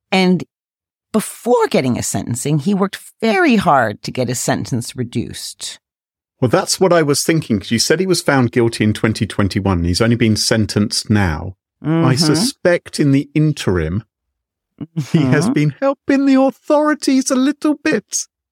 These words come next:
Speaker 1: Yes, he may have been helping the authorities, but he's also, um, begging.
Speaker 2: Oh.
Speaker 1: So, forty-year-old Hush Puppy has personally sent a handwritten letter to the judge giving assurances that he is a changed person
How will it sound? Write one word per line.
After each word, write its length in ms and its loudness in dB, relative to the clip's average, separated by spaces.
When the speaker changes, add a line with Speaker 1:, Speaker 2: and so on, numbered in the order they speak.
Speaker 1:
Yes, 760 -2
he 180 0
may 300 2
have 160 0
been 160 -2
helping 360 -2
the 120 -2
authorities, 560 -4
but 160 -4
he's 340 -2
also, 920 0
um, 520 2
begging. 380 -2
Speaker 2:
Oh. 360 0
Speaker 1:
So, 560 0
forty-year-old 640 2
Hush 320 -4
Puppy 400 -4
has 160 -4
personally 380 0
sent 260 -2
a 40 -2
handwritten 840 -2
letter 420 2
to 160 -2
the 120 -2
judge 600 -2
giving 380 2
assurances 920 0
that 160 -4
he 180 -2
is 120 0
a 60 -8
changed 420 -4
person 440 -6